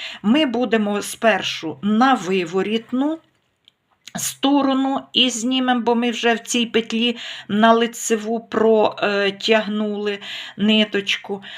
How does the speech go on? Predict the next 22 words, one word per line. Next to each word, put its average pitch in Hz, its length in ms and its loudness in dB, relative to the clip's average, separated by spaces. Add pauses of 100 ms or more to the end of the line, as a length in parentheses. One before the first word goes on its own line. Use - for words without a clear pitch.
(160)
Тепер 254 440 2
протягуємо 196 840 0
на 226 140 4
виворітну 202 840 -4
сторону, 320 760 2
знімаємо 285 1120 0 (600)
і 403 340 4
витягуємо 269 880 2
на 240 200 6
лицеву 233 800 0 (120)
і 285 260 2
залишаємо. 214 1200 2
От 220 240 0 (160)
так, 208 280 -2 (100)
повертаю. 254 720 -4 (460)
Да, 185 160 2 (100)
я 247 100 -4
таки 220 320 -8
візьму 196 500 -6
тонший 175 640 -6
гачок, 262 760 -2 (440)
е, 196 720 2